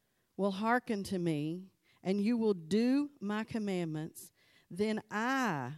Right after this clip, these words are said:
will gather them from wherever they are and bring them to the place I have chosen as a dwelling for my name."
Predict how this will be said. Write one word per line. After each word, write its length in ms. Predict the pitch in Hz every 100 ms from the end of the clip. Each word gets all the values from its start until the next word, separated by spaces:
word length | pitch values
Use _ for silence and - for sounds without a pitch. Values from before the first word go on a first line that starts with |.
| -
will 260 | 123 190 196
gather 720 | 165 175 202 262 277 220 196
them 580 | 165 170 151 131 131 151 _ _ _
from 300 | _ 208 202
wherever 580 | 208 208 214 214 247 240
they 260 | 180 175 165
are 400 | 147 123 135 - _ _ - -
and 280 | 190 190 180
bring 380 | 185 233 277 285
them 200 | 262 233
to 140 | 240
the 120 | 208
place 420 | 196 - 226 214 -
I 100 | 196
have 160 | 196
chosen 540 | - 226 214 208 185 175
as 200 | 175 175
a 60 |
dwelling 600 | 170 170 190 196 185 170
for 180 | 165 180
my 140 | 170
name." 600 | 160 165 170 160 151 143